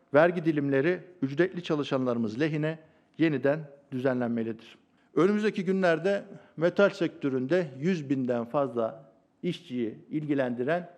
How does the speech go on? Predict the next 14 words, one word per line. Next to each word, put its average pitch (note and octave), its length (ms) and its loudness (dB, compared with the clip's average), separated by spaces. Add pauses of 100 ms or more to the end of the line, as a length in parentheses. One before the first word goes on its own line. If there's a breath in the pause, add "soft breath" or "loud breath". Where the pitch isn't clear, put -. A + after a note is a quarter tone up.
(360 soft breath)
mes F#3+ 280 2
grup E3 240 -2
toplu D#3+ 220 -4
sözleşme D3 380 0
görüşmeleri C3+ 480 -2
başlayacak. A2 520 -6 (840 loud breath)
Sendikalar G#3 800 0 (160)
geçtiğimiz F#3+ 500 0
hafta D#3 420 -2 (720)
toplu D#3+ 280 -6
sözleşme E3+ 380 0
taleplerini C#3 500 -2
içeren C3+ 360 -4
taslaklarını E3+ 760 -2